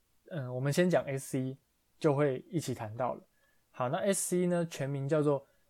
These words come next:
呃，steel constructor，或者是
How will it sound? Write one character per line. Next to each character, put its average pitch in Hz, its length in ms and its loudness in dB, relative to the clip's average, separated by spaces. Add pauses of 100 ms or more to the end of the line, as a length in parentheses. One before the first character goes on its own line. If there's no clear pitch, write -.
呃， 139 380 -6
steel 170 420 2
constructor， 139 840 -6 (1300)
或 185 220 6
者 139 60 6
是 147 320 2